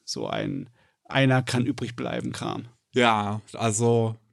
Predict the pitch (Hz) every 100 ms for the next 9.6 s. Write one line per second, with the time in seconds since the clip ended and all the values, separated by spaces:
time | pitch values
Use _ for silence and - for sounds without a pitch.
0 | _ _ _ _ - - 190 240 254 190
1 | 180 147 160 180 160 147 143 - 156 180
2 | 165 165 160 156 156 147 147 147 156 139
3 | 131 135 139 143 139 131 - 101 127 139
4 | 127 127 131 104 123 127 - 131 123 123
5 | - _ - 123 131 147 151 - 123 120
6 | 127 - 123 120 120 120 120 110 - 120
7 | 123 165 190 113 117 - - - - -
8 | - _ - 117 117 113 113 120 - -
9 | - 123 139 139 120 -